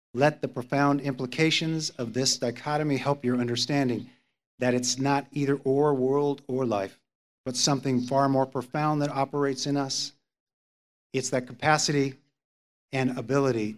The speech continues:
to embrace a complexity of ideas, perspectives,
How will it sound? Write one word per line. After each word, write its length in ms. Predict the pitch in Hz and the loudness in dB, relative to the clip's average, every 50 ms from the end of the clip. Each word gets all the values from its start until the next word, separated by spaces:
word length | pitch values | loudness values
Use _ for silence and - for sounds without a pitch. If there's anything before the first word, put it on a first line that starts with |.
| - | -8
to 300 | - - 135 123 123 123 123 | -4 -2 0 0 0 0 -2
embrace 500 | 120 110 113 123 123 123 120 113 - - | -6 -4 -2 0 2 2 4 2 0 0
a 80 | 127 | -4
complexity 680 | 120 - 120 110 - - 147 139 - - - 131 113 107 | -6 -6 -6 -6 -4 -2 -2 -2 0 -2 -2 0 0 0
of 100 | 107 98 | 0 0
ideas, 600 | 101 101 98 - 117 120 120 120 117 117 113 - | -2 -4 -2 -2 0 2 2 2 2 2 0 -2
perspectives, 920 | - - - 101 - - - - 143 143 - - - 131 123 123 123 123 - | -4 -4 -6 -4 -4 -4 -2 0 0 -2 -2 0 0 0 2 2 0 -2 -6